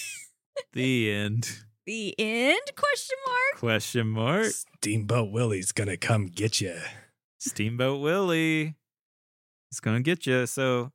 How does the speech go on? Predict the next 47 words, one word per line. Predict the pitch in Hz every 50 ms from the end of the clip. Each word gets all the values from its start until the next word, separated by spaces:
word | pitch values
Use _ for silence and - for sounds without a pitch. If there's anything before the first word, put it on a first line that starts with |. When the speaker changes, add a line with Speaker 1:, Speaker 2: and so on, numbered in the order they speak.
| _ _ -
Speaker 1:
that | 131 139
was | 147 147 143
my | 151 143
thing. | 143 - 131 131 131 127 127 123 - -
I | 135 135
wrote | 135 135 135 135
it. | 131 131 135 - - _ -
I | 139
had | 143 147 135 127
covid. | - 139 131 127 123 131 131 127 - -
There | 165 170 151 139
were | 135 131
some | 156 156 127
Speaker 3:
Yay. | 120
Speaker 1:
typos, | 123 123 117 - - 123 120 120 120 117 - - - - -
<laughs> | -
unfortunately, | 127 117 - 151 143 143 147 151 151 143 139 147
but, | - 196 214 220 190 240
you | 240
know, | 208 202 214 214
it | 196 170
happens. | 151 135 131 - - 120 156
Speaker 3:
It | 143 120
happens. | 104 98 95 - - 104 101 104 -
It | 160 160
was | 165 160
great. | - 240 247 220 143 123
Speaker 1:
When | 117 113
your, | 117 117 - - _ _ _ -
when | 147 131 120 117
your | 117 110
brain | 104 120 113 110 113 113 110
is | 110 107 104 107 - - - - - _ _ _ _ _ -
braining, | 120 120 117 113 110 113 110 110 107 113 113 - - _ _ -
Speaker 3:
When | 151 131 120 120 120
Speaker 1:
sort | 120 113 117
Speaker 3:
your, | 135
Speaker 1:
of. | 131 120 - -
Speaker 3:
when | 120 117 117
your | 117
brain's | 104 127 123 120 113 110 104 104 110 117 - _
brained. | 113 98 110 107 107 110 113 120 123 - - _ _ _ _ _ _ _ _ _ _ _ _ _ _ _ -
Speaker 1:
When | 117 117 117
your | 107
brain | 101 123 120 131 139
is | 143 127 113
brained. | - 123 110 107 101 98 98 104 - - -